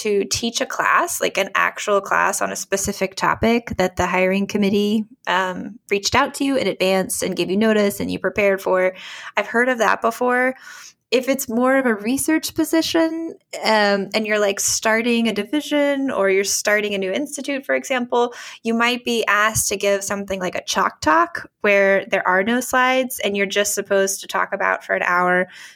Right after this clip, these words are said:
your vision and how you're going to implement that vision. What are the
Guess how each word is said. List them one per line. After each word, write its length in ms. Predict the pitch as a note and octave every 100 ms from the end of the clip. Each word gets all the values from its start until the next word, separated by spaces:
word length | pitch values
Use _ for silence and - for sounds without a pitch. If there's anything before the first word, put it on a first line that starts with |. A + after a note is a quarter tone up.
| _
your 240 | G#3 A#3 G#3+
vision 640 | G#3 G3+ G#3 G3 G3 G3
and 240 | - F#3 F#3+
how 340 | - G#3+ A3
you're 200 | A3+ A3
going 240 | G#3 G3+
to 160 | G3 F#3+
implement 460 | G3 G3 G3 F#3+ F#3
that 200 | F#3 F#3+
vision. 520 | F#3+ G3 F#3+ F#3 F#3+
What 380 | F#3+ A3 A3+ A3+
are 120 | G3+
the 360 | G3 F#3+ F3+